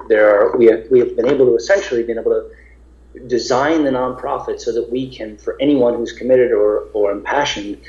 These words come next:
they can actually, uh, uh, start their own chapter in the city where they are. Um, and with us, within, with essentially a couple hundred dollars, they can start their own chapter, and then we give them all, uh, all the support they need. That's free banking,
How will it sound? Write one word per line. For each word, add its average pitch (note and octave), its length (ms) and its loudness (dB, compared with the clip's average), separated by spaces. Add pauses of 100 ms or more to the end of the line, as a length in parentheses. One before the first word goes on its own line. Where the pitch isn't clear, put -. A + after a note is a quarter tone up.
(260)
they C3+ 260 6
can A2 560 -6
actually, A2 800 -4
uh, G2+ 340 -2 (420)
uh, G#2 200 -2
start C3 520 0
their A#2 240 2
own A#2+ 260 -4
chapter A2+ 600 -4
in A#2 240 -6
the A#2+ 80 -4
city A2+ 480 -4
where G#2+ 200 0
they A#2 140 6
are. G#2 380 0 (260)
Um, G#2+ 220 0
and A#2 140 0
with B2 140 2
us, - 220 -4
within, B2 340 4
with B2 140 0
essentially B2+ 380 -2
a - 40 -4
couple C#3 200 -2
hundred C3+ 140 -2
dollars, A2+ 380 0
they A2+ 120 -2
can A2+ 120 -12
start A#2 220 2
their B2 100 -2
own A2 80 -4
chapter, A2+ 320 -2
and A#2+ 140 -2
then B2+ 140 0
we C3 100 2
give C3 160 2
them B2 240 -2
all, A#2+ 420 2 (380)
uh, A2+ 340 2
all C3 160 4
the A#2 60 -2
support - 380 0
they A2+ 100 -2
need. G#2 280 -10
That's A#2 280 -4
free A2+ 240 -6
banking, C3 720 -4